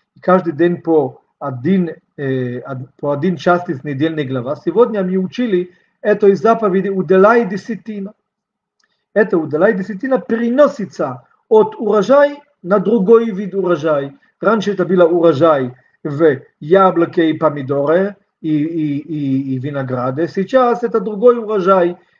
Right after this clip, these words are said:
Это в деньги, которые мы получаем в зарплату или мы зарабатываем. И также пишет тоже,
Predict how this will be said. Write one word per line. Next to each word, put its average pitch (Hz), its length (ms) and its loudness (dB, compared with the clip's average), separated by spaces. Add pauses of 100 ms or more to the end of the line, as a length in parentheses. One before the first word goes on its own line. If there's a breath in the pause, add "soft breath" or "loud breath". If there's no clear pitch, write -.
Это 180 300 0
в 156 80 -10
деньги, 214 320 0
которые 190 540 0
мы 180 120 -4
получаем 180 600 0
в 156 60 -14
зарплату 185 520 -2
или 180 200 0
мы 170 120 -6
зарабатываем. 135 680 -8 (2750)
И 139 60 -18
также 208 300 2
пишет 190 600 -4
тоже, 135 500 0